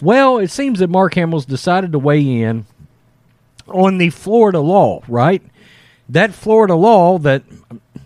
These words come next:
the Don't Say Gay bill, which is actually, actually doesn't have you not say that at all.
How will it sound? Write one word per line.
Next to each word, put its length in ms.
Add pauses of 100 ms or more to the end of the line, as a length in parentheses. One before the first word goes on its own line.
(340)
the 140
Don't 280
Say 200
Gay 240
bill, 340 (840)
which 220
is 140
actually, 520 (840)
actually 380
doesn't 400
have 340
you 140
not 300
say 180
that 240
at 120
all. 400